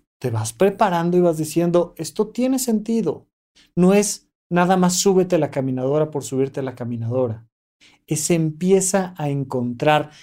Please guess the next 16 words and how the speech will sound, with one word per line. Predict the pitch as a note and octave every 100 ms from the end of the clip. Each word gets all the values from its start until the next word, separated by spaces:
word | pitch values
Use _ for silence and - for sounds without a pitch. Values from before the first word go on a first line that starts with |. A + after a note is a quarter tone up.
| _
en | - C#3+
esos | D#3+ D#3 F3+
satisfactores | - D3 C#3 - C3 A2+ - D#3 D#3+ D#3+
inmediatos | C3+ B2 A2+ B2 A#2 F#3 A3 - - _ _
cuáles, | F#3 G3+ A3 B3+ A#3+ C#4+ - -
¿no? | E3+ G#3 D4+
cuáles | - A3 A3+ C4 C4+ G3+
no | G#3 G#3+
son | G#3+ A3
chatarra, | G#3+ F3 F3 B2+ A#2 A#2 A3+ A#3+ _ - -
cuáles | - A3+ B3 C4+ G#3
vienen | A3 A3+ G#3+
mucho | F#3 G#3+ A3 G3
más | E3+ E3 F3
al | D3
caso | - A2+ A2+ F#3+